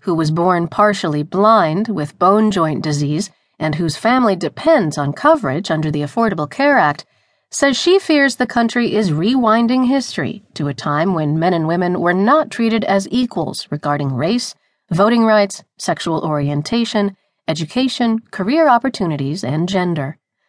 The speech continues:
"We have a moral and ethical duty to our country to voice our concerns about Trump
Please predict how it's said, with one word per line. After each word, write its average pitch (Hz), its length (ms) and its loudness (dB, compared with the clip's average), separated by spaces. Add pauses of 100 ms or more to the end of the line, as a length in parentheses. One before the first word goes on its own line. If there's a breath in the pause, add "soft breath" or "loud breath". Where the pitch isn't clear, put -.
(540)
"We 196 120 2
have 185 200 4
a 175 80 2
moral 247 500 4
and 170 200 0
ethical 214 440 -2
duty 190 420 0
to 165 220 -4
our 151 120 0
country 233 520 -2
to - 160 -2
voice 196 320 2
our 202 140 2
concerns 226 680 0
about 127 300 -6
Trump 196 320 0